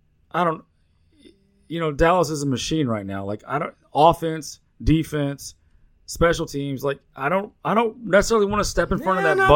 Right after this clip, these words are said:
Speaker 1: buzzsaw.
Speaker 2: offense.
Speaker 1: Okay, so not the offense. So, um, yeah, I mean, but I'm looking at the offensive line for the Cardinals right now, and I don't know how they score any points. You know,
Speaker 2: <laughs>
Speaker 1: be-,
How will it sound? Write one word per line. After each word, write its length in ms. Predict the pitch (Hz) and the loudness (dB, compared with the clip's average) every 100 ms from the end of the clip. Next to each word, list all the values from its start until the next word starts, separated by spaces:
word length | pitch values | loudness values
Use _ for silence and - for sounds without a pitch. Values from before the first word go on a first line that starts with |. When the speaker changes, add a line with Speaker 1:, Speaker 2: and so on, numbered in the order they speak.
| 370 | 6
Speaker 1:
buzzsaw. 220 | 381 381 311 | 4 0 -2
Speaker 2:
offense. 420 | 320 302 - - _ _ _ _ _ _ _ _ - | -8 -12 -16 -20 _ _ _ _ _ _ _ _ -12
Speaker 1:
Okay, 320 | 120 117 117 | -2 -2 -2
so 120 | - | -4
not 220 | 110 120 127 | -2 0 0
the 160 | 123 | 0
offense. 380 | 107 - 98 95 | 0 -4 -10 -8
So, 400 | 123 123 127 - | -4 -2 -2 -6
um, 480 | - 127 120 113 110 - _ _ _ _ _ _ _ _ | -6 -2 -2 -2 -4 -12 _ _ _ _ _ _ _ _
yeah, 200 | - 175 - _ _ _ | -2 -2 -2 _ _ _
I 60 | 139 | -6
mean, 340 | 165 165 190 - _ _ _ | -4 -6 -8 -18 _ _ _
but 280 | 147 170 - _ _ 156 151 - _ _ _ _ | 4 4 2 _ _ -18 -18 -18 _ _ _ _
I'm 140 | 143 170 | -4 2
looking 220 | 202 190 | 4 4
at 80 | 156 | 2
the 100 | 147 | 4
offensive 400 | 151 156 147 139 | 2 2 -4 -2
line 300 | 143 143 135 | 0 0 -2
for 640 | - 143 135 131 127 - | -6 -6 -4 -2 -4 -6
the 120 | 123 | -10
Cardinals 400 | - 139 139 120 | -4 -2 -2 -4
right 140 | 117 113 | -4 -4
now, 240 | 113 113 - | -4 -6 -8
and 120 | 123 | -8
I 100 | 139 | -2
don't 280 | 185 214 233 | 0 -2 -2
know 160 | 175 151 | -4 -4
how 200 | 151 147 | -4 -2
they 120 | 139 | -4
score 520 | - 139 123 120 - | -4 -4 -4 -4 -6
any 180 | 120 113 | -6 -6
points. 500 | 104 107 87 80 - 120 | -6 -6 -8 -10 -18 -8
You 80 | 110 | -6
know, 180 | 107 | -4
Speaker 2:
<laughs> 520 | 156 143 - 156 - - | -6 -8 -8 -8 -4 -2
Speaker 1:
be-, 140 | - | -2